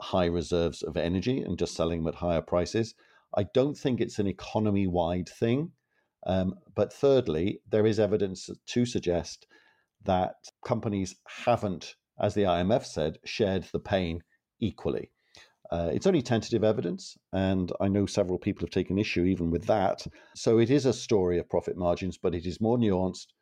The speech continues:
more complicated than the headline writers who've been quick to talk about greedflation would suggest. I suspect there are plenty of businesses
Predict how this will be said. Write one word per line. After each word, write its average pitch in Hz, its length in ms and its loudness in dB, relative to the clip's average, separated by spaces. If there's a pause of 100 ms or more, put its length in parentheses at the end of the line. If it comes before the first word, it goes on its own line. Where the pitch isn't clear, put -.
(400)
more 107 180 2
complicated 90 720 -2
than 87 140 0
the 82 80 -2
headline 90 380 0
writers 82 540 -2 (400)
who've 92 140 -4
been 85 140 -4
quick - 320 -2
to 82 120 -8
talk 117 340 0
about 82 280 0
greedflation 85 640 -4 (320)
would 87 180 -4
suggest. - 580 -4
I - 120 2
suspect - 500 -4
there 95 140 0
are 92 240 0
plenty 110 680 -2 (300)
of 78 160 -6
businesses 76 640 -6